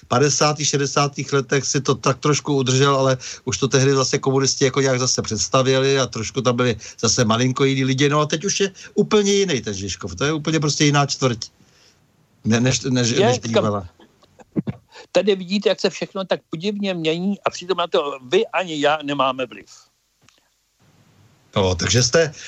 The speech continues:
Speaker 1: mm, eh, na-, nastoupil do rozvodných závodů Praha, říkáte.
Speaker 2: Říkám, já jsem vyhodil devátou třídu, chodil jsem na u-, asi takhle.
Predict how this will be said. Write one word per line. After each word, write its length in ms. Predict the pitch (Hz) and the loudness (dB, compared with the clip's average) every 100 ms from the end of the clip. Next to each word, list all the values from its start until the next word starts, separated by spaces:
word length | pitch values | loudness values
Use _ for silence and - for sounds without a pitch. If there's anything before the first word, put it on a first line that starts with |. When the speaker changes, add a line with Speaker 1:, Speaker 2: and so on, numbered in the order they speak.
| - - - | -18 -16 -6
Speaker 1:
mm, 200 | 117 110 | -2 2
eh, 300 | 110 110 104 | 2 2 2
na-, 280 | 120 120 | 0 0
nastoupil 440 | 131 - 156 143 160 | 0 0 2 2 2
do 100 | 151 | 2
rozvodných 440 | 143 135 147 156 | 2 2 0 0
závodů 380 | 131 139 135 143 | 2 2 0 -2
Praha, 400 | 139 120 98 80 | 0 0 -2 -6
říkáte. 640 | 78 90 82 95 87 85 78 _ _ _ _ _ _ - _ - | -10 -12 -8 -8 -8 -10 -14 _ _ _ _ _ _ -20 _ -14
Speaker 2:
Říkám, 640 | 233 - _ - 226 180 | -12 -12 _ -6 -4 -2
já 140 | 170 | -2
jsem 160 | 165 196 | -2 -2
vyhodil 400 | 175 175 185 175 | 0 0 0 -2
devátou 540 | 147 147 170 185 196 170 | 0 2 0 0 -6 -6
třídu, 360 | - 156 160 156 _ | -12 -6 -6 -6 _
chodil 280 | - 147 180 | -6 0 0
jsem 160 | 180 | 0
na 120 | 165 156 | -2 -4
u-, 120 | 151 127 - _ - | -4 -6 -12 _ -4
asi 200 | 147 233 | -2 0
takhle. 320 | 196 165 117 | 0 0 -2